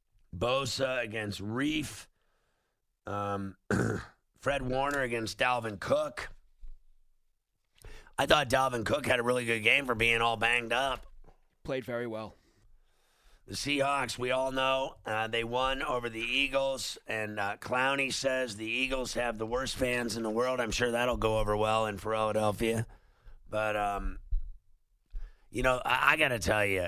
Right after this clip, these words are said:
Speaker 1: I, I'm, I'm watching that game yesterday, listening to them boo every single, uh, play, every single call. But boy, are they a bunch of whiny bees.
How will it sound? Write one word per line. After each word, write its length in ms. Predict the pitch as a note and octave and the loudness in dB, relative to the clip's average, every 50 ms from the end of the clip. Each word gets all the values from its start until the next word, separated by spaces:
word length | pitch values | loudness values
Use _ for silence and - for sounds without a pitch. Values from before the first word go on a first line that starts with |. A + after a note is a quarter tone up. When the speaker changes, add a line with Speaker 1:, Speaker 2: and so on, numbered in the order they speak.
| - - | 0 2
Speaker 1:
I, 240 | G#2+ A#2 C3 C#3+ B2+ | 2 2 4 2 2
I'm, 160 | C3+ C#3 C3+ | 2 2 0
I'm 260 | C3+ C3+ C#3 B2+ C3 | 0 0 0 2 2
watching 320 | C#3 C3 B2 A#2 G2+ A2+ A2+ | 2 2 2 2 0 0 0
that 200 | G#2+ G#2 G2 F2 | 0 0 0 -2
game 300 | - G#2+ G#2 G#2 G2+ G#2 | -4 -4 -4 -4 -4 -4
yesterday, 400 | G2+ F#2+ F#2 - - G#2 G2+ G#2 | -4 -4 -4 -6 -6 -4 -4 -2
listening 380 | G#2 G#2+ G2 G2+ A2+ A2+ G#2+ G#2 | -2 -2 -4 -4 -4 -4 -4 -2
to 60 | G#2 | 0
them 200 | G2+ G#2 G2+ G2 | 0 0 0 0
boo 260 | F2+ G#2 G#2 G#2 G#2 | 0 0 0 2 2
every 220 | G2+ G2+ G2+ G2+ F#2+ | 0 0 0 -2 -4
single, 440 | - A2 G#2+ G#2 G#2+ G#2 F#2+ - - | -4 -4 -2 -2 -2 -2 -2 -4 -4
uh, 180 | - G2 F#2+ F#2+ | -4 -2 0 0
play, 380 | E2+ - G#2+ A2 G#2 G#2 G#2 G2+ | 0 0 2 2 2 2 0 0
every 140 | G2 G2+ F#2+ | 0 -2 -2
single 280 | - A2 G#2 G2+ G2+ F2+ | -4 -2 -2 -2 -2 0
call. 360 | - G#2 G2+ G2+ G2+ G2+ F#2+ | 2 4 4 4 4 2 2
But 160 | F#2 G#2+ A#2+ | 0 -2 0
boy, 140 | A#2+ C3+ D3 | 2 2 2
are 140 | C#3+ B2 A2+ | 2 2 2
they 160 | A2+ A#2 A#2 | 2 2 2
a 60 | G#2+ F#2+ | 2 2
bunch 180 | G#2 G#2 F2+ | 2 2 2
of 100 | F#2+ F2+ | 0 0
whiny 600 | F2 F2+ F#2 F#2+ G2 G2+ G#2 G#2+ G#2+ G2+ F#2+ F#2 F2+ | 0 2 2 2 4 4 4 2 2 2 0 0 -2
bees. 640 | D2 C2+ - G2+ G2+ G2+ G2 F#2 F2 - - - | -2 0 0 0 2 2 0 0 -2 -2 -4 -6